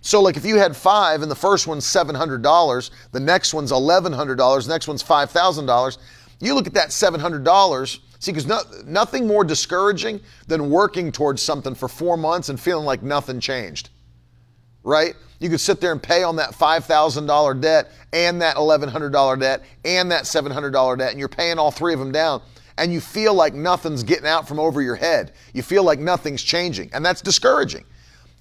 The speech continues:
And so one, one of the things that he, uh, that I'm teaching you today that he also employs is this thought process of momentum,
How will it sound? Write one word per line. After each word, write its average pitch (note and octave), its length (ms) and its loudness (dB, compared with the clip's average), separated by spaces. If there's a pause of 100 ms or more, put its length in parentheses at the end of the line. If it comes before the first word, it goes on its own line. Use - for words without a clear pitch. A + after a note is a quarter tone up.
And G3+ 140 0
so F#3+ 240 4
one, E3 280 0
one G3+ 140 2
of G3+ 80 -2
the E3+ 80 0
things G3 380 -4
that C#3 140 -2
he, E3 340 -6 (380)
uh, D3+ 240 4
that D3 160 0
I'm F#3+ 160 2
teaching E3 320 -4
you D#3+ 80 -2
today E3+ 280 2
that D3+ 160 -2
he - 200 4
also F3 520 2
employs D#3 680 0 (300)
is F3 220 4
this E3+ 220 2
thought A3 260 2
process D#3 460 0
of A#2+ 120 -2
momentum, C3+ 720 -4